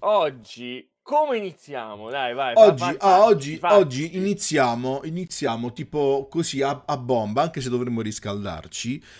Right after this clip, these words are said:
Speaker 2: iniziamo con l'annuncio
Speaker 1: Iniziamo a
Speaker 2: bomba,
Speaker 1: bomba.
Speaker 2: quindi
Speaker 1: Ecco.
Speaker 2: con
Speaker 1: <laughs>
Speaker 2: l'accordo fra il buon Nolan e la Universal, come vediamo da questo fantastico meme che ho trovato cercando
Speaker 1: Bellissimo.
Speaker 2: Universal Nolan e mi è uscito sto meme
Speaker 1: È
Speaker 2: qui,
Speaker 1: bell-,
Speaker 2: quindi
Speaker 1: è,
Speaker 2: ho
Speaker 1: è
Speaker 2: detto,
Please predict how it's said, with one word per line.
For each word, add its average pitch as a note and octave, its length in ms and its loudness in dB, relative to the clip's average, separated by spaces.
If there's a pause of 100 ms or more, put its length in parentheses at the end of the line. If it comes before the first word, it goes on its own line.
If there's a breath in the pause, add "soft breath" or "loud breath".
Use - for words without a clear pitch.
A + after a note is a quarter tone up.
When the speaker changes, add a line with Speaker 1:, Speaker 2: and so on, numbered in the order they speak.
(100)
Speaker 2:
iniziamo D3 640 -4
con D3+ 180 -6
l'annuncio E3+ 520 -2
Speaker 1:
Iniziamo A2 100 -8
a G#2+ 40 -10
Speaker 2:
bomba, G2+ 680 -2
Speaker 1:
bomba. - 20 -20 (460 loud breath)
Speaker 2:
quindi C3 440 -2
Speaker 1:
Ecco. - 80 -10
Speaker 2:
con C3 640 2
Speaker 1:
<laughs> - 20 -4
Speaker 2:
l'accordo C3 960 2 (100)
fra C#3 440 0
il E3+ 160 -4
buon D#3 560 4
Nolan B2+ 800 -2
e C#3+ 160 2
la B2 140 2
Universal, G#2 760 -4
come C#3+ 160 -2
vediamo C3 240 4
da A#2+ 100 0
questo A#2 220 -8
fantastico C3 640 0
meme A2+ 320 -2
che - 100 -2
ho B2 100 0
trovato A#2 400 -2
cercando A2 720 -2
Speaker 1:
Bellissimo. A2+ 280 -14
Speaker 2:
Universal D#3+ 600 4
Nolan C3 560 0
e D3 80 -4
mi C#3 60 -2
è C3+ 40 -2
uscito B2 240 -6
sto B2+ 180 -4
meme B2 220 -2
Speaker 1:
È D3+ 40 -2
Speaker 2:
qui, D3+ 140 -6
Speaker 1:
bell-, - 20 -2
Speaker 2:
quindi D#3 240 -4
Speaker 1:
è, D#3+ 60 -2
Speaker 2:
ho - 80 -6
Speaker 1:
è - 0 -
Speaker 2:
detto, D#3+ 260 -2